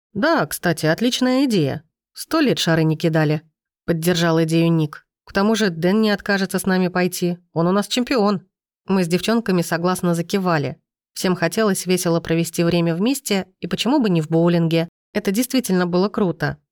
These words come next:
Как и предсказывал Алекс, Дэн тоже отправился с нами. Парни соревновались в игре, а мы просто веселились, посмеиваясь над неудачными попытками друг друга.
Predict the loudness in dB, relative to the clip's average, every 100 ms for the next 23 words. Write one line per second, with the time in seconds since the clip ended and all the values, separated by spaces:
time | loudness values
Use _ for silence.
0 | -6 -4 -2 -4 -4 -2 -2 0 0 2
1 | 0 -2 -4 -4 -2 0 -2 0 -2 0
2 | 0 0 0 -4 -2 0 0 -4 -8 _
3 | _ _ _ -2 2 2 2 0 2 2
4 | 2 0 -2 -4 0 0 0 0 -2 -4
5 | 0 -2 0 0 0 0 -2 -2 -4 0
6 | 0 2 2 0 0 -4 0 0 0 -2
7 | -2 -2 0 -2 -4 -6 -2 -2 0 0
8 | 0 -2 0 -4